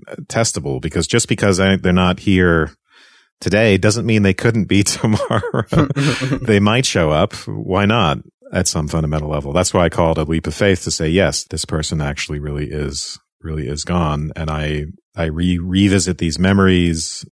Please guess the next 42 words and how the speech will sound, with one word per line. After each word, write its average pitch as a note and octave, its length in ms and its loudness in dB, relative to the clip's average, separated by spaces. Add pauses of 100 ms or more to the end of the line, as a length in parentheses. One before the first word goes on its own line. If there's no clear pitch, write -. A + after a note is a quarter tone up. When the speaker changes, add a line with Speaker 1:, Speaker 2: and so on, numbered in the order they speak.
(160)
Speaker 1:
I, F#2+ 120 0
I'm G2 120 -2
just A#2+ 160 2
trying A#2 160 2
to A2 40 2
get G2 160 4
at F#2 80 4
the F2+ 80 0
sense F#2 340 0
in F#2 60 0
which, E2+ 240 -2
you F#2+ 60 -4
know, D#2+ 120 -2
each G2+ 320 0
memory F#2 400 6
represents E2 560 0
this E2 140 -4
sort E2 160 -4
of D2+ 140 -6
tendril, E2+ 440 0
this D#2+ 140 -4
sort E2+ 140 -2
of D2+ 120 -6
line E2 640 0
that's D#2 200 -2
connecting F2 500 0
us. C#2+ 300 -6
You D#2+ 60 -6
know, D2 100 -4
we're C#2+ 120 -6
connected D#2+ 460 -4
to D#2+ 80 -6
each - 180 -8
one D#2+ 100 -4
of D2+ 60 -6
them, D#2 200 -4
and D#2 80 -4
we D#2+ 80 -4
have D#2+ 160 -2
to D#2+ 60 -10
cut - 280 -4
them D2+ 360 -6